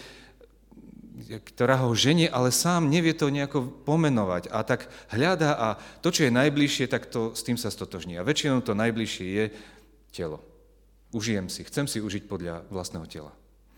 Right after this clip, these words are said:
Takže tento syn naraz začal trpieť núdzou. A bola to prirodzená núdza, bol to prirodzený dôsledok toho, ovocie toho, čo robil.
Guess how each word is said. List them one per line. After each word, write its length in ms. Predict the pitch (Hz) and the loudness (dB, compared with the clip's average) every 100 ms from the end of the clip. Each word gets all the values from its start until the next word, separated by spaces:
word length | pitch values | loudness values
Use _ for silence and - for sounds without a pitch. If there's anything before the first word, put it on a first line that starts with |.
| - - - - - - | -20 -20 -20 -20 -20 0
Takže 320 | 110 120 127 | 2 4 4
tento 320 | 120 151 175 147 | 6 4 6 4
syn 400 | - 131 127 113 | 2 2 2 2
naraz 400 | 113 107 104 - | 2 0 -2 -4
začal 400 | 95 101 - 92 | -4 -4 -4 -6
trpieť 320 | - - 92 82 | -8 -10 -8 -10
núdzou. 320 | 80 78 76 - _ _ _ _ - - - - | -14 -16 -18 -20 _ _ _ _ -20 -20 -20 -20
A 320 | - 202 202 - - - _ - _ _ _ _ _ _ _ _ _ - | -6 -4 -4 -6 -20 -20 _ -20 _ _ _ _ _ _ _ _ _ -8
bola 240 | 131 113 | 0 2
to 80 | 107 | 2
prirodzená 560 | 101 - 113 113 127 127 | -2 0 0 2 2 2
núdza, 560 | 123 123 123 123 127 - - - _ | 2 0 0 0 -2 -10 -20 -20 _
bol 240 | - 110 107 | -6 -2 -2
to 80 | - | -2
prirodzený 640 | 135 123 127 117 127 127 | 2 4 4 4 4 2
dôsledok 480 | 117 120 120 113 107 | 2 0 0 0 -2
toho, 240 | 110 107 107 | -4 -4 -2
ovocie 480 | 101 117 113 120 117 | 0 0 0 -2 -2
toho, 160 | 110 | -4
čo 160 | 104 107 | -4 -4
robil. 400 | 95 92 110 165 | -4 -4 -4 -4